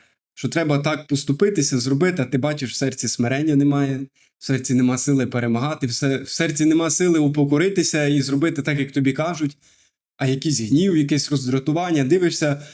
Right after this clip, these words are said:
до вечора вже взагалі ні на що сили нема, вже і смуток приходить, вже і злий, як не знати хто, і думаєш: "Господи, то що то таке зі мною?" І так про-, продовжується до того моменту,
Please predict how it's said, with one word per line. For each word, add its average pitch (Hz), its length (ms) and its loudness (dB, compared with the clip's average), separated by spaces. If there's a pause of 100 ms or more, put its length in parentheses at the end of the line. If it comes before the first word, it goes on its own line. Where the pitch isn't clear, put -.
(140)
до 135 140 2
вечора 170 320 2
вже 147 160 2
взагалі 151 360 2
ні 156 100 6
на 135 120 4
що 127 160 -6
сили 117 300 0
нема, 107 340 0 (280)
вже 143 160 2
і 135 80 0
смуток 175 500 0
приходить, 139 560 0 (240)
вже 147 160 0
і 160 140 4
злий, 180 400 2
як 151 200 0
не 147 100 4
знати 143 300 2
хто, 135 240 -2
і 131 60 2
думаєш: 143 480 2 (840)
"Господи, 143 420 0
то 123 420 -2
що - 280 -8
то 180 140 -4
таке 135 200 -2
зі 113 120 0
мною?" 113 400 -2 (800)
І 143 100 -2
так 220 260 -2
про-, 185 280 0
продовжується 190 600 2
до 180 100 4
того 190 260 2
моменту, 185 720 2